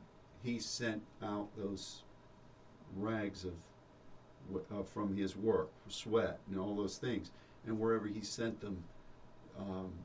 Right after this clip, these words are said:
people were healed, set free, and delivered. And even Jesus sending his word, "If you but speak the word," the greatest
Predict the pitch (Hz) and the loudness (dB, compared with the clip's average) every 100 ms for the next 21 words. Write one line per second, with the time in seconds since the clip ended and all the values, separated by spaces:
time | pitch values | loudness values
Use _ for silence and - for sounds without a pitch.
0 | - - 127 110 95 95 92 120 113 98 | -12 -6 -4 -2 0 0 0 0 2 2
1 | 92 - - 101 - 104 104 101 87 92 | 0 -4 0 0 -2 -2 2 2 0 2
2 | 107 98 87 90 92 95 - - - - | 2 2 -4 -4 -6 -8 -12 -18 -20 -20
3 | - 113 113 104 95 113 123 87 82 - | -8 -2 0 0 0 0 0 -2 -4 -2
4 | 123 117 110 101 101 95 98 110 101 85 | 2 4 6 4 2 2 0 2 4 2
5 | - - - - - 98 117 110 - 104 | -2 -6 -12 -18 -14 -8 -4 -2 0 -2
6 | - - 143 147 135 127 117 92 85 98 | -2 0 0 0 0 2 4 2 2 -4
7 | 101 117 120 117 113 | 2 4 4 2 0